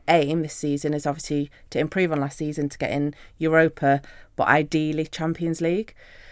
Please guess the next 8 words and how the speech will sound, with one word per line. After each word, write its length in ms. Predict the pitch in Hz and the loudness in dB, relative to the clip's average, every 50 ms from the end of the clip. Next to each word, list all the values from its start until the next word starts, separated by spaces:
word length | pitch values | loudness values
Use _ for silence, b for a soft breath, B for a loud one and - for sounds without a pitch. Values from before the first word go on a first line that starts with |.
| B B B B B B B B B | B B B B B B B B B
So 640 | - - - - 208 190 180 175 170 170 165 - - - - _ _ - - _ _ - | -8 -6 2 4 6 8 8 8 6 6 4 2 0 -6 -18 _ _ -20 -20 _ _ -4
I 60 | 175 | -2
think 220 | - 214 202 - | 0 -2 -2 -2
the 80 | - 147 | -2 0
job 200 | - 165 156 156 | 2 2 4 4
Emery's 560 | 160 160 160 147 151 151 147 151 147 - - - - - _ _ _ _ - | 4 2 2 2 0 0 -2 -2 -4 -6 -12 -14 -20 -20 _ _ _ _ 0
done 200 | 160 156 147 147 | 0 2 4 4
there 380 | 147 143 139 139 139 139 - | 4 4 4 4 2 0 -2